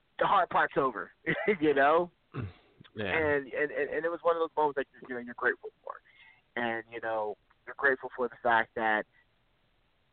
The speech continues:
Speaker 1: the toughest crowd in professional wrestling history, let's just, let's just call it what it is. They are that.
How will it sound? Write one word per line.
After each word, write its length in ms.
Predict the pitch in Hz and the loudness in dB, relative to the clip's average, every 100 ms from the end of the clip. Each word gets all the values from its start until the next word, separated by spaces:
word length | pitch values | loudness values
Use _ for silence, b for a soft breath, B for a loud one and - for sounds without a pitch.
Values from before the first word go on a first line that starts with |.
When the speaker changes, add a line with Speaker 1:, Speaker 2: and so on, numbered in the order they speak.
| _ _ _ _ _ _ - | _ _ _ _ _ _ -6
Speaker 1:
the 80 | 139 - | -6 0
toughest 360 | 190 202 185 - | 0 2 -2 0
crowd 480 | - 156 123 80 71 _ _ _ _ _ - | 2 4 4 0 -8 _ _ _ _ _ -10
in 80 | 135 | -10
professional 640 | - - 165 170 175 147 | -10 0 0 0 -2 0
wrestling 380 | 143 143 - 110 | 2 0 -2 -12
history, 420 | 131 123 - - _ | -12 -14 -18 -20 _
let's 160 | 160 185 | -2 -2
just, 120 | - - - | -6 -10 -2
let's 160 | 202 | -2
just 120 | - - | -4 0
call 260 | 190 160 | 4 4
it 60 | 143 | 6
what 120 | 143 | 2
it 100 | 123 | 0
is. 160 | 113 85 - | -6 -4 -2
They 160 | 151 | 0
are 320 | 120 127 95 - _ b b - | 2 0 -2 -12 _ b b -6
that. 220 | 131 117 | -2 -2